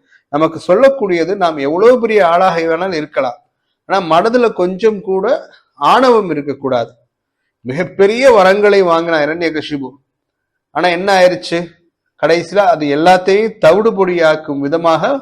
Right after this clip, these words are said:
இறந்து போனான். "வீட்டுக்குள்ளேயும் கொல்லக்கூடாது என்னையே, வீட்டை விட்டு வெளியிலேயும் யாரும் கொல்லக்கூடாது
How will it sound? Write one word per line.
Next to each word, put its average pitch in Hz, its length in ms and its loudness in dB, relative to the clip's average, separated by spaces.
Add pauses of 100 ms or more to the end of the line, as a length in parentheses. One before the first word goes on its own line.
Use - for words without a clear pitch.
(300)
இறந்து 151 340 -2
போனான். 123 360 -8 (1800)
"வீட்டுக்குள்ளேயும் 190 760 0
கொல்லக்கூடாது 160 680 2
என்னையே, 156 300 -4
வீட்டை 175 320 -6
விட்டு 165 200 -8
வெளியிலேயும் 165 440 -4
யாரும் 139 280 0
கொல்லக்கூடாது 131 560 -4